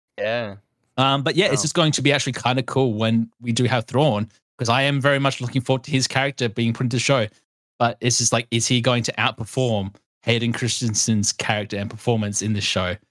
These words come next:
Speaker 2: when he
Speaker 1: Ooh, I
Speaker 2: comes
Speaker 1: hope
Speaker 2: in?
Speaker 1: so. I hope
Speaker 2: 'Cause
Speaker 1: Thrawn
Speaker 2: so far,
Speaker 1: outperforms
Speaker 2: every
Speaker 1: everything we've ever
Speaker 2: episode,
Speaker 1: seen.
Speaker 2: yeah,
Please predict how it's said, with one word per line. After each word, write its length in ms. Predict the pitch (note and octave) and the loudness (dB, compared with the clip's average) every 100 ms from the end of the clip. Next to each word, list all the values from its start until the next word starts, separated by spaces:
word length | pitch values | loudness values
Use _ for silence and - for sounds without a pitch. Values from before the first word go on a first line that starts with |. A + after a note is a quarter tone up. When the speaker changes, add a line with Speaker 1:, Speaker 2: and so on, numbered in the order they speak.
| _ | _
Speaker 2:
when 120 | G2+ G2 | -4 -2
he 80 | |
Speaker 1:
Ooh, 220 | F#2+ A2 - | -2 -4 -2
I 160 | G#2 | -2
Speaker 2:
comes 220 | G#2+ G#2 B2 | 0 0 0
Speaker 1:
hope 60 | |
Speaker 2:
in? 60 | F#2 | -2
Speaker 1:
so. 360 | G2 F#2+ F#2+ F#2 _ _ _ _ _ G#2+ F#3+ | -6 -8 -10 -12 _ _ _ _ _ -6 0
I 40 | |
hope 180 | G#3 A3 | 2 4
Speaker 2:
'Cause 100 | C#3+ | 4
Speaker 1:
Thrawn 300 | D3+ D3 G3+ | 4 4 4
Speaker 2:
so 80 | - | 4
far, 300 | F3+ C#3+ A#2 | 4 4 2
Speaker 1:
outperforms 140 | A#2+ - | 0 0
Speaker 2:
every 360 | D#3+ F#3 G#3 G3+ | 2 4 2 2
Speaker 1:
everything 0 | |
we've 20 | |
ever 140 | F3+ E3+ - C#3 A#2 | 0 0 2 2 0
Speaker 2:
episode, 160 | A2 G2 | -4 -8
Speaker 1:
seen. 200 | F#2+ G2 _ | -14 -14 _
Speaker 2:
yeah, 240 | C3+ G2 | 0 0